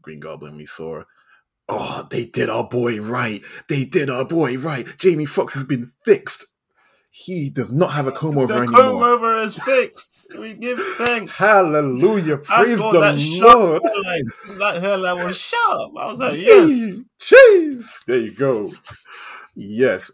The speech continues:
Speaker 1: he, they fixed Jamie Foxx. And I like the little animation they did with the classic comic book, like, um, mask thing, but done in, like, electricity. I like they did that little touch
Speaker 2: Yeah.
Speaker 1: there. But, um, yeah, I thought it was darker than any of the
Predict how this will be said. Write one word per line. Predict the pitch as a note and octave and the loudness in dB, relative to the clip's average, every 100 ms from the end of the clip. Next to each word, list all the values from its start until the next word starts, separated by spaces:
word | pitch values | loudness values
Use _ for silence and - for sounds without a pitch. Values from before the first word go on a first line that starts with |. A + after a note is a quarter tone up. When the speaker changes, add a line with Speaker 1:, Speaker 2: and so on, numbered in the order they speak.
| _ | _
Speaker 1:
he, | A2+ | -16
they | - E2+ | -10 -10
fixed | F2 B2+ G#2+ | -4 -4 -2
Jamie | A2 G#2 | -6 -6
Foxx. | G2 A2 G#2+ A2 | -6 -4 -4 -2
And | |
I | G#2+ | -2
like | C#3 A2+ | 0 -2
the | |
little | A#2 A2+ | -4 -2
animation | G#2+ G#2+ G#2+ G#2 G2 | -2 -4 -6 -8 -12
they | |
did | F2+ F#2+ F2 | -10 -12 -12
with | F#2+ F#2 | -14 -6
the | F#2+ F#2 F2+ - | -4 -2 -4 -8
classic | - A#2 G#2+ - G2 | -6 -6 -6 -8 -12
comic | - A2 G#2 F2 | -10 -8 -8 -8
book, | G2+ F#2 | -10 -10
like, | F#2+ F2+ F2 | -10 -10 -10
um, | F2+ F2+ F2+ | -12 -12 -10
mask | F#2+ F#2 - | -10 -10 -14
thing, | F#2+ F2 | -16 -14
but | F2+ - | -12 -12
done | G#2 F#2+ | -10 -10
in, | F#2 | -10
like, | F2+ - G2 | -12 -14 -14
electricity. | F#2 - G2+ F#2+ F#2 - | -14 -12 -14 -16 -20 -14
I | G2+ | -8
like | G2+ F#2 | -6 -8
they | F#2+ | -12
did | G2+ F#2+ | -14 -14
that | F2+ | -14
little | F#2+ F#2 | -14 -14
touch | - G#2 | -12 -10
Speaker 2:
Yeah. | G2+ | -8
Speaker 1:
there. | F2 F2+ C2+ _ - - - | -10 -12 -18 _ -20 -20 -8
But, | A2 G#2 - _ _ _ _ _ | -4 -4 -6 _ _ _ _ _
um, | G#2+ G#2+ G#2+ G#2 G#2 G2+ - _ _ _ | -4 -2 -4 -6 -8 -10 -14 _ _ _
yeah, | - F4+ F#2+ | -4 -2 -2
I | G2 | -4
thought | - E3+ B2 | -2 0 0
it | G#2 | 0
was | G#2 G2 - _ | -4 -6 -12 _
darker | F#2+ C3 A#2+ F#2+ | -2 -2 -2 -8
than | F2+ | -8
any | F2+ F#2 F2+ | -10 -10 -10
of | F2+ | -12
the | F2+ F2 E2 | -12 -8 -8